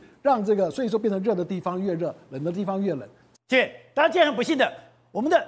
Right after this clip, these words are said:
Speaker 2: 中华男篮输给了约旦，可输给约旦了以后，我们才发现他有一个人也太厉害吧？哎，他叫约旦的科比，他不但长得像科比，球风也像科比，而且我们就是因为他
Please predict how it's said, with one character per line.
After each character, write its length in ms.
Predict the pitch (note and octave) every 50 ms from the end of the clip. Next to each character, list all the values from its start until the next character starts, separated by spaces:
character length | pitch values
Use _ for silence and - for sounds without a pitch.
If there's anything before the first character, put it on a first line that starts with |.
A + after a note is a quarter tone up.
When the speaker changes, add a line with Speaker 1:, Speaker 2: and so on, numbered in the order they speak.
| - - -
Speaker 2:
中 300 | - C#4+ D#4 D#4+ D#4 B3+
华 240 | - G#3 F3+ F3+
男 260 | F3+ F#3+ F#3 C#3+ E3 F#3+
篮 220 | F3 D3+ D3+ C#3 - -
输 160 | - C4+ D4
给 160 | D4+ C4+ G#3
了 80 | - C#3+
约 200 | F3 G3 C4 C#4
旦， 180 | - C#4+ A3 - - - - - - _
可 100 | - B3+
输 200 | C#4+ - E4+ F4+
给 160 | F#4 A3+ A3
约 180 | A3 B3+ D#4 E4+
旦 160 | E4 D#4+ D4
了 60 | C4
以 40 | F3+
后， 60 | B3+
我 60 | D4+
们 80 | G#3 G3+
才 80 | A#3 C#4
发 120 | D4 D#4+
现 220 | D#4+ E4+ D#4 F#3 - - - - _ _ _ _ _ _
他 160 | _ - D#4+ E4
有 140 | C#4+ A3
一 60 | A3 A3
个 80 | C4+
人 80 | C#4 C#4
也 80 | G3
太 160 | C#3+ - B3 C4+
厉 120 | C4+ A#3+
害 80 | B3 B3+
吧？ 200 | G#3+ F3 - -
哎， 140 | - G#3+ - - - - _ _
他 140 | _ - D4+
叫 160 | B3 D#4 C#4
约 240 | B3+ A#3 C#4 D4+ D4+
旦 160 | D4 D#4+ D4
的 80 | A#3+ G#3+
科 180 | - - C4 C#4
比， 140 | B3+ G3
他 140 | - - C4+
不 120 | D4 - E4+
但 160 | E4+ E4 C#4 -
长 220 | - - - A2
得 80 | C3+ F#3+
像 160 | - C#4+ G#3
科 120 | - A#3 A3+
比， 140 | - A2+ - -
球 320 | - - - G#3 E3+ A#3
风 220 | C#4 E4 F4+ F4 E4+
也 100 | B3 B2+
像 160 | - B3+ A#3+
科 100 | A#3+ C#4+
比， 140 | D4+ D#4 A#3+
而 140 | G3+ C#4 C#4
且 180 | D#4+ E4 - - - - - _ _ _ _ _
我 40 | -
们 80 | B3 C#4+
就 160 | C4 F4+ E4+
是 80 | - F4+
因 140 | E4+ F4
为 100 | F4+ D#4+
他 340 | C#4 - D#4 D4 C#4+ C#4 C4+